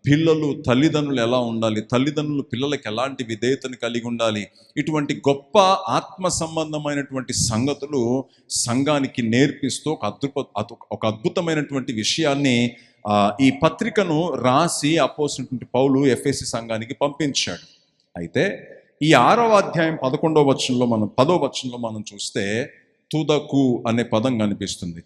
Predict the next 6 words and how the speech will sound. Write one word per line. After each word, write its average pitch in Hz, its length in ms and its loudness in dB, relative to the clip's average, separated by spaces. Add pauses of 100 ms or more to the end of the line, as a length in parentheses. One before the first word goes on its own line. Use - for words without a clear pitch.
చెప్పండి, 113 380 -2 (1200)
తుదకు 180 460 0
అనే 156 140 0
పదానికి 135 460 0
అర్థం 123 280 0
ఏమిటి? 113 640 0